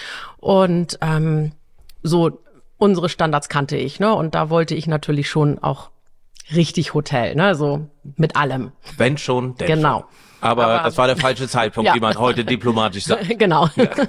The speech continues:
Speaker 1: <laughs> Genau, da habe ich mich nochmal umgesehen und
Speaker 2: Ist
Speaker 1: wollte
Speaker 2: ja auch
Speaker 1: eigentlich
Speaker 2: bestimmt nicht verkehrt, oder? Wenn man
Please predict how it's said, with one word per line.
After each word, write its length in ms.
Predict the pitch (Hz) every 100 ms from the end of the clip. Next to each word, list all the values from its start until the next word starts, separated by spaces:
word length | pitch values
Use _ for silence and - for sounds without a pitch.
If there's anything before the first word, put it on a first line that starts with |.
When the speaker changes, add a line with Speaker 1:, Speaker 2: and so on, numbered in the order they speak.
| - 220 262
Speaker 1:
<laughs> 600 | 247 302 - - 233 175
Genau, 280 | 175 165 139
da 80 | 156
habe 100 | 165
ich 80 | 160
mich 140 | 160
nochmal 200 | 170 151
umgesehen 580 | - 151 151 143 156 147 - - 165
und 120 | 160
Speaker 2:
Ist 40 | 147
Speaker 1:
wollte 180 | 170 180
Speaker 2:
ja 60 |
auch 40 | -
Speaker 1:
eigentlich 240 | 196 233
Speaker 2:
bestimmt 200 | 214 -
nicht 160 | 185 151
verkehrt, 520 | 139 - - 214 -
oder? 300 | 101 127 220 147
Wenn 100 | 123
man 260 | 117 117